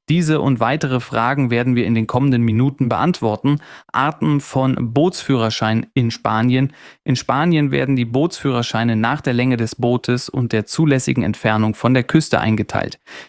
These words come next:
Je nach ihren Segelplänen können sie zwischen verschiedenen Arten von Führerschein wählen, die jeweils eigene Anforderungen und Berechtigungen haben. Licencia de Navegación,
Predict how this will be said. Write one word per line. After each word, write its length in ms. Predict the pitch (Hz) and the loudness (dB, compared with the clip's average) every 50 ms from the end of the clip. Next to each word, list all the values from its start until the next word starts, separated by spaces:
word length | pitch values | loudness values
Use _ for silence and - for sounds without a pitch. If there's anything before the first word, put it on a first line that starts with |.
| _ - | _ 0
Je 100 | 117 117 | 2 2
nach 140 | 120 120 - | 2 2 0
ihren 260 | - 131 117 113 113 | 0 2 2 2 2
Segelplänen 840 | 107 117 127 147 156 170 160 156 - - 139 139 143 143 135 135 127 | 2 2 4 4 4 4 4 2 2 0 2 2 4 4 4 2 2
können 320 | - 127 131 143 139 135 | 2 2 4 4 4 2
sie 160 | 123 127 131 127 | 2 2 0 0
zwischen 360 | - - 131 127 - 120 110 | 0 0 0 2 2 0 0
verschiedenen 600 | - 120 117 - - - 160 147 147 127 120 - | 0 0 -2 0 0 0 2 4 4 2 2 2
Arten 340 | - 120 127 - - 127 120 | 0 0 0 0 0 -2 -2
von 220 | - - 110 101 | 0 0 -2 -2
Führerschein 720 | - - 143 143 135 131 127 - - 113 110 110 107 110 | 0 2 2 2 4 2 0 0 0 2 2 2 2 2
wählen, 480 | 123 120 139 151 156 156 151 151 151 - - - - - _ - | 2 4 4 4 4 6 4 4 2 0 -4 -18 -20 -8 _ 0
die 80 | 127 | 2
jeweils 540 | 117 117 120 113 113 113 110 - - - - | 4 4 4 4 2 2 0 0 -4 -4 -4
eigene 400 | - 117 127 139 147 135 113 - | -2 0 2 2 2 2 2 2
Anforderungen 800 | 113 120 117 - - 113 113 113 113 110 117 117 113 110 107 - | 0 0 0 0 0 0 2 2 2 2 2 2 2 2 2 0
und 180 | - - 117 - | 0 -2 0 0
Berechtigungen 800 | 117 113 107 120 135 - - 143 123 123 117 110 104 107 113 | 0 2 2 2 0 0 0 0 2 4 4 2 2 0 -2
haben. 220 | - - - - - _ - - - - - _ - 135 127 123 | -4 -6 -8 -10 -18 _ -20 -20 -20 -20 -10 _ 2 2 2 2
Licencia 500 | - - 156 175 185 175 - 165 156 156 | 2 2 2 2 2 2 2 2 2 2
de 200 | 147 143 135 131 | 2 2 2 4
Navegación, 920 | 127 123 127 139 139 139 131 131 123 117 - - - - 151 139 110 | 4 4 2 2 2 0 0 0 -2 -2 -4 -4 -2 0 0 0 0